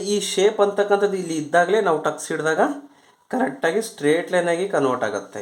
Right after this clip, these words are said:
ಇಲ್ಲಿ ನೋಡಬೇಕಾದ್ರೆ ಇದು ಹೊರಗಡೆ ಈ ರೀತಿ ಹೋಗುತ್ತೆ. So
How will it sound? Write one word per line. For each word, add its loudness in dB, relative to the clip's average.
ಇಲ್ಲಿ -8
ನೋಡಬೇಕಾದ್ರೆ -4
ಇದು -6
ಹೊರಗಡೆ 0
ಈ 0
ರೀತಿ -6
ಹೋಗುತ್ತೆ. -6
So -12